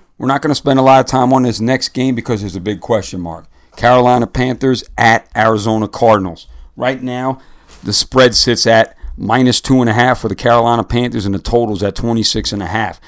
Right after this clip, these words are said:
Um, I'm seeing a lot of sports books take this, this total and the side off the board, which means you can't bet on it right now because of the uncertainty of Cam Newton. I think that revolves, obviously, not only is he the quarterback, but I, th-, I believe him to be one of the better quarterbacks in the league.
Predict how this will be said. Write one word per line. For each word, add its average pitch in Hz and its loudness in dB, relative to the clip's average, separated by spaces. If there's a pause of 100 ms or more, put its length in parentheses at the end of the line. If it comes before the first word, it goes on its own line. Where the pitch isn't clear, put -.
(200)
Um, 104 -2
I'm 117 -2
seeing 160 2
a 131 4
lot 131 4
of 113 -2
sports 123 -2
books 113 -2
take 120 -6
this, 120 -4 (380)
this 110 -4
total 131 4 (340)
and 127 0
the 123 -2
side 131 4 (100)
off 123 4
the 117 -2
board, 104 0
which 95 -8
means 104 -6
you 98 -10
can't 120 -6
bet 117 4
on 123 0
it 123 -2
right 117 0
now 120 -2
because 113 -6
of 95 -10
the 104 -4
uncertainty 107 -2
of 98 -10
Cam 104 -6
Newton. 107 -6 (420)
I 110 -2
think 120 -4
that 123 0
revolves, 117 -2
obviously, 127 -4 (300)
not 120 0
only 127 -2
is 104 -6
he 110 -6 (440)
the 104 -10
quarterback, 110 2
but 104 -4
I, 117 2
th-, - -14
I 117 4
believe 120 0
him 113 -2
to 107 -6
be 104 -4
one 107 2
of 98 -2
the 95 -2
better 117 2
quarterbacks 101 -2
in 107 -6
the 92 -6
league. 92 -6